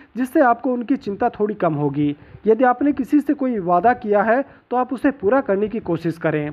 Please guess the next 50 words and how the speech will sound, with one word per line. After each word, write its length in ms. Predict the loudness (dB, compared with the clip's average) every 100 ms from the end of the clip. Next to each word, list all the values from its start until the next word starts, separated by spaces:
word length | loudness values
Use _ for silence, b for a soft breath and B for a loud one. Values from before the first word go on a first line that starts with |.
| -12 B B
आपको 280 | -2 0 -2
अपने 220 | 2 0
धन 200 | 2 -2
संबंधित 480 | -2 -4 -2 -2 -2
मामलों 380 | -2 -2 0 0
में 200 | 2 -2 B B _
सावधान 480 | 0 0 2 0
रहने 240 | 2 0 0
की 120 | -2
ज़रूरत 400 | -2 -2 -4 -4
होगी। 400 | -6 -4 -4 -6 b b b b
आज 220 | 0 0 0
के 120 | 0
दिन 220 | 2 -2 -2
आप 200 | -2 0
अपनी 220 | 0 0
ऊर्जा 300 | 2 2 2 0
का 120 | -2
सही 320 | -4 -4 -4
इस्तेमाल 520 | -6 -6 -4 0 0 0
करें। 320 | 0 0 -2 B B -2
यदि 160 | 0 2
आपने 280 | 2 0 -2
किसी 240 | 0 0
को 160 | 0 -2
बिना 260 | 0 0
मांगे 240 | 0 0 -2
सलाह 340 | 0 2 2
दी 200 | 0 -2
है 180 | 0 -2 B B
तो 80 | -2
बाद 200 | 2 2
में 120 | 2
वह 280 | 2 2 4
आपके 280 | 2 0 0
लिए 100 | 0
समस्या 400 | 0 -8 -4 -4
बन 140 | -4
सकती 360 | -6 -8 -4 -4
है। 260 | -4 -6 -8 B B 0
आपको 280 | 2 2 -2
किसी 260 | -2 -6
काम 240 | 0 0 2
को 120 | 2
लेकर 300 | 2 2 2
योजना 380 | 2 0 0 0
बनाकर 420 | 0 0 0 -2
आगे 220 | 0 -2
बढ़ना 240 | -2 0 0
होगा। 360 | 0 0 0